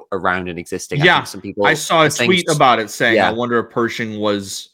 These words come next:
Speaker 2: attached to those projects, and
Speaker 1: Yeah.
Speaker 2: that's why he tried to get Grogu's
Speaker 1: I think some
Speaker 2: D N A."
Speaker 1: people are saying Snoke's around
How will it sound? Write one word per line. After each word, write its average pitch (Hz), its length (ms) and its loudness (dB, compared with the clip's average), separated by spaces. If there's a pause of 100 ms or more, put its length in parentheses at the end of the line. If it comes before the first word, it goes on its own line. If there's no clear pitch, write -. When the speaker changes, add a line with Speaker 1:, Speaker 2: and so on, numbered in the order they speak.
(760)
Speaker 2:
attached 110 500 -4
to 107 60 -10
those 110 580 -4 (400)
projects, 87 760 -6
and 98 280 -8
Speaker 1:
Yeah. 98 220 0
Speaker 2:
that's - 200 -14
why 95 320 -2
he 95 120 -12
tried 90 260 -8
to 92 60 -12
get 87 160 -10
Grogu's 85 680 -12 (180)
Speaker 1:
I 139 60 0
think - 500 -8
some 104 140 -2
Speaker 2:
D - 60 -2
N - 20 0
A." - 40 2
Speaker 1:
people 151 120 -2
are 151 40 0
saying 120 260 -2
Snoke's - 600 -2
around 85 540 -6